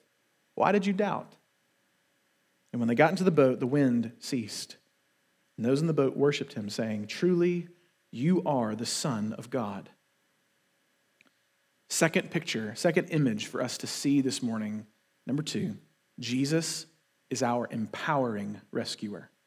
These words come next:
Jesus is our empowering rescuer. Matthew gives us a quick movement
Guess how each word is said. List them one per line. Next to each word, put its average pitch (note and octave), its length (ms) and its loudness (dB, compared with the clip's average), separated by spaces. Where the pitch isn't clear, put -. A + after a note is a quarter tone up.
Jesus D3+ 380 6
is C#3+ 140 0
our C3+ 280 4
empowering D#3+ 1040 -2
rescuer. G#2 540 -6
Matthew G#3 280 8
gives G3+ 200 10
us G3 100 8
a F#3 60 4
quick - 300 6
movement F#3 720 8